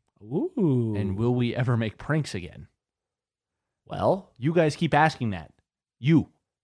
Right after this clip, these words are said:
Speaker 1: I mean, we started on Jsu Studios, so yes, we are gonna bring Jsu Studios back. We've been brainstorming. <clears throat> We kinda stopped doing, uh, Jsu Studios because pranks weren't really doing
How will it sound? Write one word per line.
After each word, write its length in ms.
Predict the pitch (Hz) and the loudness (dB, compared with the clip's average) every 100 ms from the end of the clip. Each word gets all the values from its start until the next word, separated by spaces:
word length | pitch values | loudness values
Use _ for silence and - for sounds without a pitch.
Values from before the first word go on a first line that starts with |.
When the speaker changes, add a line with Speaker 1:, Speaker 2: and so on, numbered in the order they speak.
| _ - | _ -4
Speaker 1:
I 80 | 135 | -2
mean, 160 | 135 | 2
we 80 | 139 | 0
started 400 | - 175 185 156 | 6 6 6 4
on 180 | 165 170 | 4 4
Jsu 320 | 160 147 160 | 2 2 -2
Studios, 440 | 135 160 147 127 - | 0 0 2 0 -2
so 400 | 143 127 120 - _ _ | 0 0 -2 -8 _ _
yes, 480 | 127 127 180 - - _ | -4 0 -2 -4 -18 _
we 160 | 127 | -6
are 220 | 127 127 147 | -2 0 0
gonna 120 | 151 | 0
bring 220 | 151 147 | -2 0
Jsu 300 | 143 143 151 | 0 -2 -2
Studios 300 | 135 143 139 | -2 -2 0
back. 340 | 147 151 147 | 0 0 -2
We've 100 | 139 | -6
been 140 | 127 127 | -4 -2
brainstorming. 720 | 135 143 139 156 143 151 156 165 - 190 180 | -2 -2 -4 -4 -4 -4 -6 -10 -8 -6 0
<clears throat> 60 | |
We 60 | 147 | 0
kinda 180 | 170 160 | 2 -2
stopped 280 | - 151 151 | 0 0 2
doing, 320 | 165 156 156 - | 0 -2 -4 -4
uh, 180 | 143 139 | -2 0
Jsu 360 | 151 143 - | -2 -2 -6
Studios 300 | - 147 156 | -4 -2 -2
because 260 | 143 135 123 | -4 -4 -6
pranks 400 | - 143 143 139 | -4 -4 -2 -4
weren't 180 | 131 113 | -6 -4
really 280 | 135 135 | -2 -2
doing 540 | 113 123 135 139 139 | -2 -2 0 0 -2